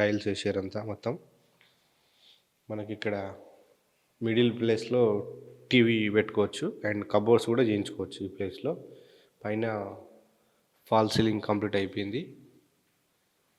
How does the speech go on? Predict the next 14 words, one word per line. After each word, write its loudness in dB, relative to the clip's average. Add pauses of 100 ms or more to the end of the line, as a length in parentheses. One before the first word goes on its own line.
(1160)
పెండింగ్ -4
వర్క్ -8
ఏం -4
లేదు. -6 (420)
So, -12 (100)
మనకు 2
హాల్లో 10 (720)
రెండు 4
విండోస్ 8
వచ్చినాయండి. 2 (1400)
ఇందులో 8
వెంటిలేషన్ 8
బాగుంది, 6 (360)
హాల్లో -2